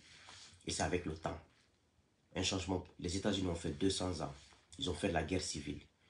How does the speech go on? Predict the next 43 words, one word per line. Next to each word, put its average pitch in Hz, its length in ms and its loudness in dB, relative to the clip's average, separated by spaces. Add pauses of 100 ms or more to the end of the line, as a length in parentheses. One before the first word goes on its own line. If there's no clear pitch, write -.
ils 92 80 2
se 110 80 4
sont - 160 0
entretués, 87 640 0 (360)
ils 90 180 0
ont 87 40 4
eu 98 120 4
la 87 140 2
barbarie. 87 520 0 (640)
C'est - 140 -4
après 90 240 4
deux 76 160 2
cents 104 300 2
ans 87 100 2
qu'ils - 140 -4
sont 82 100 0
arrivés 87 240 2
à 82 60 0
ce 80 100 -2
niveau. 78 300 -8 (260)
Ils - 60 -8
sont 95 140 -2
pas 104 100 2
arrivés 98 180 2
à 90 60 4
ce - 100 -2
niveau 87 280 0
après 85 180 -2
cinquante 90 400 -2
ans - 40 -2
d'indépendance, 82 520 -4
non. 90 180 -4 (840)
Ils 80 120 -6
ont 82 40 -4
fait 82 100 -2
la - 140 2
guerre 92 160 0
civile 78 280 -2
ici, - 300 -8
ils - 80 -4
se - 60 -2
sont 82 140 -4
entretués. 85 520 -2